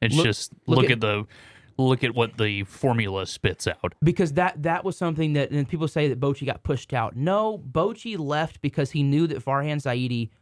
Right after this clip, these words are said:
Speaker 2: wanted somebody that would be willing to do that. And if he went to Bruce Bochy and said, "All right, I want you to do this," he would have thrown his three rings at his head
Speaker 1: Yeah.
Speaker 2: and said, "Get out of my office.
Speaker 1: Yeah.
Speaker 2: I'm the manager,"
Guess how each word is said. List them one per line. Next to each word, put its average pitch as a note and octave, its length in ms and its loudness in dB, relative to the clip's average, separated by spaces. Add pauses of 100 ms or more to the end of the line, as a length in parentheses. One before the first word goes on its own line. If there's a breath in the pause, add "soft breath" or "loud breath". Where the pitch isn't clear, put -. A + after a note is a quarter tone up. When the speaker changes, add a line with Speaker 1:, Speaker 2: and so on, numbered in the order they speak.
(120 soft breath)
Speaker 2:
wanted D3+ 520 0
somebody C#3 460 0
that A#2+ 220 -4
would A#2 100 -4
be A#2 80 0
willing B2+ 240 0
to A2 60 -2
do G#3 240 -2
that. A#2 320 -2 (400)
And C3+ 100 2
if B2 80 0
he F3+ 140 2
went A3 180 -2
to E3+ 100 0
Bruce C#3+ 240 0
Bochy G3 300 0
and C#3 100 -4
said, C#3+ 120 0
"All C#3 100 2
right, C3+ 100 2
I C3 40 -2
want D3 180 0
you D3+ 60 2
to C3+ 60 0
do C3 140 2
this," C#3 240 0
he - 180 -2
would F3 80 0
have D3+ 160 0
thrown D#3+ 280 0
his C3 140 -4
three D#3+ 240 0
rings E3+ 300 0
at C#3+ 80 -2
his B2 180 -4
head G#2+ 300 -6 (140)
Speaker 1:
Yeah. G#2 220 0 (100)
Speaker 2:
and C#3 160 4
said, C3 400 0
"Get E3+ 160 4
out D3 100 2
of C#3 80 -4
my C#3+ 140 -2
office. D#3 420 -2
Speaker 1:
Yeah. G2 160 -6
Speaker 2:
I'm D3+ 160 2
the C#3 80 0
manager," C#3+ 600 -2